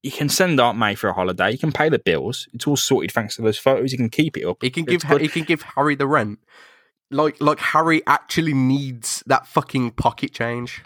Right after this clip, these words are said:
Speaker 2: Like, he needs it.
Speaker 1: <laughs> But he gives him the confidence to kind of, you know, "Things are looking up. I c-, I can sort stuff out."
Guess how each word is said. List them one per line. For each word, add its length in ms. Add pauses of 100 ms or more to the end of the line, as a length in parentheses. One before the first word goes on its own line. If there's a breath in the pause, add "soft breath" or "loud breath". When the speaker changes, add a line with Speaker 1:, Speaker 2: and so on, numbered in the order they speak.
Speaker 2:
Like, 180
he 80
needs 440
it. 120 (200)
Speaker 1:
<laughs> 140 (1080 loud breath)
But 100
he 60
gives 200
him 60
the 80
confidence 580
to 80
kind 180
of, 160 (480)
you 80
know, 140 (240)
"Things 200
are 40
looking 240
up. 220 (200)
I 60
c-, 240
I 80
can 180
sort 340
stuff 260
out." 240